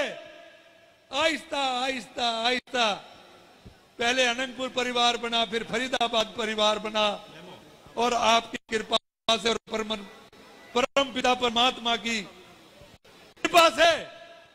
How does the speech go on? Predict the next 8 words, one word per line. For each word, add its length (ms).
मैं 180
आज 340
हरियाणा 500
का 180
बेटा 340
बन 200
गया 200
हूं 280